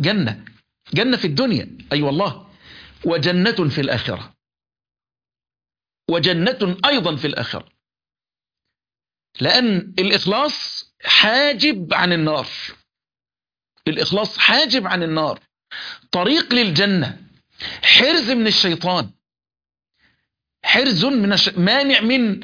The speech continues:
كيد الشيطان ومكر الشيطان. ربنا عز وجل قال، أو عن، عن الشيطان قال: "فبعزتك لأغوينهم أجمعين إلا عبادك منهم المخلصين". أنا هغويهم هنا إلا عبادك منهم المخلصين.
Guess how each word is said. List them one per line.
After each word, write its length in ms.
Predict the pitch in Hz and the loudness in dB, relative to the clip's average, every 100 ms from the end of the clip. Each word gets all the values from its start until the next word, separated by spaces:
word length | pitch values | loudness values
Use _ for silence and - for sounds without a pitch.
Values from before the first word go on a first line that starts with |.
| - - - | -12 -18 -4
كيد 240 | 285 311 | 0 2
الشيطان 440 | 226 - 202 202 214 | 2 2 2 -2 -2
ومكر 260 | 180 190 | -2 -2
الشيطان. 480 | 165 - 156 170 147 - _ _ _ - - - - | 0 0 0 -2 -4 -8 _ _ _ -20 -20 -16 -4
ربنا 320 | 143 160 277 | -2 0 0
عز 180 | 247 190 | 0 0
وجل 260 | 185 208 | 0 0
قال، 360 | 180 170 170 160 - _ _ _ _ _ - | -2 -2 -2 -4 -10 _ _ _ _ _ -6
أو 200 | 127 127 | -4 -2
عن، 300 | - 151 135 135 | 0 0 0 0
عن 360 | 139 135 123 - | 0 2 0 2
الشيطان 580 | - 147 131 262 226 | 2 2 0 -2 -2
قال: 340 | 190 185 202 202 | -2 -2 0 0
"فبعزتك 840 | 214 180 180 185 156 240 262 233 | 0 0 0 0 0 -2 -2 -2
لأغوينهم 1120 | 220 196 262 262 190 214 214 208 208 269 220 214 | 0 0 0 -2 -2 0 2 2 0 0 -2 0
أجمعين 720 | 247 208 226 220 240 302 285 - - - | 0 2 2 2 2 2 0 -4 -12 -2
إلا 380 | 330 370 277 262 | 2 4 2 2
عبادك 640 | 226 233 247 294 233 220 214 | 2 2 4 2 2 0 0
منهم 480 | 240 269 208 277 226 | 2 2 0 0 -2
المخلصين". 840 | 214 - 180 170 269 262 - - _ _ _ _ _ _ _ _ _ _ _ _ _ - | -2 -2 -2 0 0 0 -2 -14 _ _ _ _ _ _ _ _ _ _ _ _ _ -4
أنا 240 | 160 185 | 0 2
هغويهم 320 | 180 214 254 220 | 2 2 2 2
هنا 300 | 277 185 - | 0 -2 0
إلا 260 | 285 330 | 0 2
عبادك 400 | 202 226 247 214 | 2 2 0 0
منهم 280 | 190 190 208 | 0 0 0
المخلصين. 540 | 170 143 156 175 139 | -2 -2 -2 -2 -2